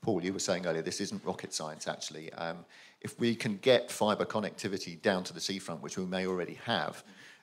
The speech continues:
then people like Callum can provide us that private network based on the end of that fibre tail to throw a private network up and down the beach using technologies which are very accessible. So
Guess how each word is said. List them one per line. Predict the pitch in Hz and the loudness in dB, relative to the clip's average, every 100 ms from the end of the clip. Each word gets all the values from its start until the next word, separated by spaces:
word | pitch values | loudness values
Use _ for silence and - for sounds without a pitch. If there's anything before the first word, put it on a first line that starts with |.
| - | -4
then | 82 95 95 95 - - | 2 2 2 -4 -8 -6
people | 127 107 | -4 2
like | 92 95 | 2 2
Callum | - 107 85 82 80 | 2 2 2 0 -8
can | - 107 95 | -4 -4 -2
provide | - 98 104 104 | 2 4 4 4
us | 90 | 2
that | - 92 - | 0 -2 0
private | - 95 92 - | 2 4 2 0
network | 92 - 82 82 | 0 2 2 4
based | - 95 - | 4 4 2
on | 95 | 0
the | 95 | 0
end | 101 98 | 0 0
of | - | 0
that | 87 - | -2 -2
fibre | - 87 87 | -2 0 0
tail | - 98 80 - - - - - _ | 2 2 2 -2 -10 -20 -20 -20 _
to | - | -10
throw | - 107 98 | 0 4 4
a | |
private | 95 98 95 - | 6 4 4 2
network | 90 85 85 | 4 4 4
up | 87 - | 0 -2
and | |
down | 87 87 | -2 -2
the | 104 | 0
beach | 95 80 - - - | -2 0 2 0 -2
using | 101 98 90 | -6 -4 -4
technologies | - - 92 90 90 | -4 -2 -4 -4 -6
which | 98 - | -6 -2
are | 87 | 0
very | 101 92 | 0 0
accessible. | - - 87 - 78 | -2 -4 -6 -6 -10
So | - - 87 | -8 -4 -4